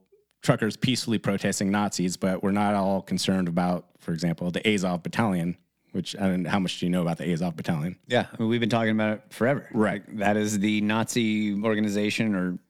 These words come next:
Speaker 2: you know, branch of the government or military in the Ukraine that we've been saying forever is the Nazi problem.
Speaker 1: Right.
Speaker 2: And like
Speaker 1: One,
Speaker 2: I was
Speaker 1: one of,
Speaker 2: saying
Speaker 1: one of the Nazi problems.
Speaker 2: Yeah, it's true. That's not the only one.
Speaker 1: Yeah.
Speaker 2: And I was saying that if you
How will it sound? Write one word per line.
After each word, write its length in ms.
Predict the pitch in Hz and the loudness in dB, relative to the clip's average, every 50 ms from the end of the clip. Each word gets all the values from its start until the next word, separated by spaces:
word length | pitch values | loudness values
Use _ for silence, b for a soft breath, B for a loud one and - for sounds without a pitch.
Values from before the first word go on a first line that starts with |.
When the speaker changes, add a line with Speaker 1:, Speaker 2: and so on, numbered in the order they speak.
| _ | _
Speaker 2:
you 120 | - 120 107 | -8 -4 -2
know, 80 | 92 | -2
branch 540 | 92 95 92 107 104 - 101 101 110 110 - | -2 -2 -4 -6 -2 0 0 2 2 0 0
of 60 | 110 | 0
the 60 | 104 101 | 0 2
government 460 | 104 113 113 113 113 110 113 117 - _ _ - | 0 0 0 2 0 0 0 -2 -4 _ _ -6
or 140 | 110 107 98 | -4 -4 0
military 560 | 98 104 113 113 107 - 113 107 107 107 104 | 0 2 2 0 0 0 0 0 2 0 0
in 340 | 101 98 95 95 98 98 - | 0 0 0 0 0 -2 -2
the 80 | 110 104 | -2 0
Ukraine 580 | 104 104 95 - 151 156 131 107 107 113 123 B B B B B B B B - | 0 0 0 2 2 2 2 2 0 -2 -2 B B B B B B B B 0
that 140 | 110 110 107 | 0 0 2
we've 180 | 110 120 117 110 | 0 -2 0 0
been 120 | 113 110 | 0 0
saying 300 | - - 156 147 135 120 | 2 2 2 2 2 0
forever 500 | - 123 151 175 160 113 107 110 123 - _ - | 0 0 0 0 0 0 0 -2 -2 -4 _ -2
is 240 | - 131 143 143 120 | 0 2 2 2 2
the 80 | 123 | 0
Nazi 360 | 120 120 123 127 123 - 123 104 | 2 2 2 0 0 0 -2 0
problem. 360 | - 139 147 120 90 82 - _ _ - | 2 0 0 0 -2 -8 -12 _ _ -2
Speaker 1:
Right. 220 | 110 110 90 80 - _ _ - _ _ _ - - | 0 0 0 0 -4 _ _ -20 _ _ _ -12 -2
Speaker 2:
And 120 | 127 127 | 2 4
like 140 | 131 139 147 | 4 4 4
Speaker 1:
One, 20 | |
Speaker 2:
I 100 | 139 143 | 4 2
was 80 | 156 160 | 4 4
Speaker 1:
one 120 | - 160 | 4 4
of, 60 | 160 131 | 4 2
Speaker 2:
saying 140 | 131 127 | 2 4
Speaker 1:
one 160 | 123 143 139 143 | 4 4 2 2
of 80 | 123 | 2
the 60 | 107 | 0
Nazi 300 | 104 95 85 85 - 104 | 0 0 0 -2 -2 -2
problems. 440 | - - 87 85 80 80 - - - _ | -2 -2 -2 -2 -2 -6 -8 -12 -16 _
Speaker 2:
Yeah, 100 | - 127 117 | 0 0 0
it's 120 | 104 - | 0 2
true. 160 | - 165 135 | 2 2 2
That's 160 | 104 98 - 123 | 2 0 0 0
not 120 | 113 104 | 0 0
the 100 | - 110 | 0 0
only 180 | 101 101 101 110 | 0 2 2 2
one. 180 | 139 147 104 | 0 0 0
Speaker 1:
Yeah. 140 | 95 92 85 - B B B B B B B B B _ _ _ _ _ - | -2 -6 -10 -12 B B B B B B B B B _ _ _ _ _ -2
Speaker 2:
And 100 | 135 127 | 0 2
I 140 | 123 127 131 | 2 2 2
was 120 | 131 123 | 2 2
saying 340 | - - 156 151 143 131 123 | 2 2 2 2 4 2 2
that 140 | 120 117 113 | 2 2 0
if 140 | 117 - 120 | 0 0 2
you 520 | 127 127 131 131 127 127 117 110 117 - | 0 2 2 2 0 -2 -2 -4 -8 -10